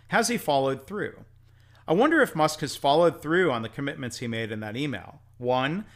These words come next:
does he get notified of every injury? Two, has he gone and done the job, whatever that means exactly? Now, I've searched online and can't find any news stories about this.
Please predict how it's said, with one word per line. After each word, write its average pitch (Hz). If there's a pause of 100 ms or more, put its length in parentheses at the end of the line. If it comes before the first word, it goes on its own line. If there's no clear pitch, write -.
(100)
does 143
he 139
get 127
notified 127
of 117
every 120
injury? 107 (500)
Two, 254
has 165
he 175
gone 135
and 135
done 170
the 185
job, 98
whatever 127
that 104
means 107
exactly? 113 (580)
Now, 180
I've 220
searched 233
online 147
and 143
can't 151
find 143
any 135
news 120
stories 101
about 90
this. -